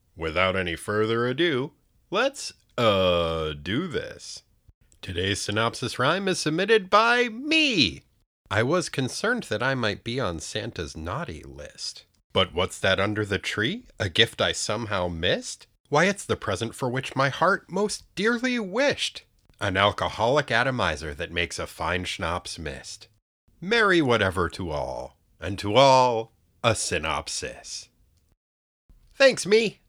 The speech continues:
New Teen Titans, Volume two, Number ten. July,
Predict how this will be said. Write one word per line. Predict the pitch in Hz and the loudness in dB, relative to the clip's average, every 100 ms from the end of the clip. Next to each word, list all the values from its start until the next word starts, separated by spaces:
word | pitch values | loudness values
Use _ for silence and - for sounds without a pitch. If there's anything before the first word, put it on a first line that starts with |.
| _ _ - - _ - | _ _ -20 -20 _ -6
New | 92 120 | 2 2
Teen | 123 123 131 117 | 4 6 6 6
Titans, | 120 147 92 92 101 - | 6 6 4 -2 -2 -4
Volume | - 92 110 113 113 107 | 2 6 6 4 0 0
two, | - 170 104 104 - _ _ | 4 4 4 0 -8 _ _
Number | 85 78 78 95 | -6 -4 -2 -2
ten. | 101 - 92 65 - - _ _ _ _ - | 0 2 0 0 -8 -20 _ _ _ _ -8
July, | 120 170 202 90 117 | 0 4 4 4 0